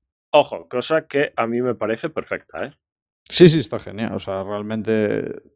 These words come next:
Speaker 2: lo que, para mí, lo que le da la salsa a este Gran Premio, porque tampoco es que se vivieran unos momentos muy no es un circuito que te dé para mucho más de, de batallas de lo que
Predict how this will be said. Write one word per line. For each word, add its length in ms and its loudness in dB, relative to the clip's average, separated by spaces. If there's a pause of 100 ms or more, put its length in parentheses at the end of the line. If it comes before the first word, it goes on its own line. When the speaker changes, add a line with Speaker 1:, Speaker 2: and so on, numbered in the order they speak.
(160)
Speaker 2:
lo 300 6
que, 680 4
para 220 2
mí, 520 0
lo 180 0
que 100 -2
le 100 4
da 120 6
la 120 6
salsa 280 0
a 20 -2
este 160 -2
Gran 220 4
Premio, 320 2
porque 320 -8 (160)
tampoco 400 -2
es 80 -6
que 120 -2
se 140 2
vivieran 500 4
unos 320 -2
momentos 460 2
muy 640 2 (1000)
no 220 8
es 120 2
un 100 0
circuito 440 2
que 80 -2
te 140 2
dé 140 4
para 220 2
mucho 380 0
más 400 0
de, 420 0
de 480 -2
batallas 540 2
de 80 -4
lo 160 -6
que 360 -8